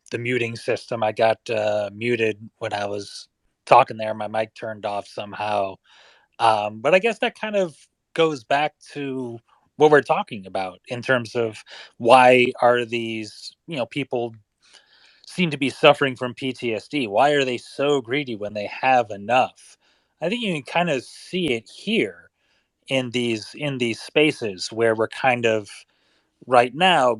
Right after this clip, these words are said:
juggling between, "Hey, is, is this somebody who's on the journey with me? Or is this somebody who's fighting for their turn at the mic?" You know, if you ever read in school the Lord of the Flies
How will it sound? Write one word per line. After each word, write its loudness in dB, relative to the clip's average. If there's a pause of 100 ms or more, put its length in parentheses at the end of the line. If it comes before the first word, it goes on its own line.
juggling 0
between, -10
"Hey, -4
is, -6
is -6
this 0
somebody 2
who's -8
on 4
the -4
journey -2
with -2
me? -4 (340)
Or 8
is 2
this -2
somebody 2 (100)
who's -6
fighting -2
for -4
their 0
turn -4
at -4
the -4
mic?" 0
You -12
know, -2
if -6
you -2
ever -2 (340)
read 6
in -6
school 2 (520)
the -2
Lord 4
of -8
the -6
Flies 2